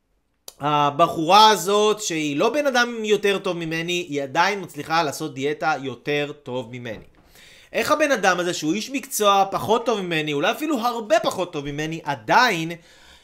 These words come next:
יש לו הרבה יותר לקוחות ממני? איך הבן אדם הזה, שהוא אפילו, בואו נודה על האמת, חרא של בן אדם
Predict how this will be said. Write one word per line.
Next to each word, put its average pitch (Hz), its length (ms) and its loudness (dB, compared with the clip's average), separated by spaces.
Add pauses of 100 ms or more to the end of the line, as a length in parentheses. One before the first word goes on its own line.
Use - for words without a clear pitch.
יש 202 320 0
לו 247 100 0
הרבה 160 640 -2
יותר 254 400 0
לקוחות 180 540 -4
ממני? 214 520 -2 (840)
איך - 200 -4
הבן 440 180 -2
אדם 220 300 2
הזה, 165 260 -4
שהוא 165 400 -4
אפילו, 359 320 0 (840)
בואו 240 200 -2
נודה 349 260 4
על 339 80 6
האמת, 170 420 0
חרא 214 400 -2
של 349 220 -2
בן 349 120 -6
אדם 143 540 -4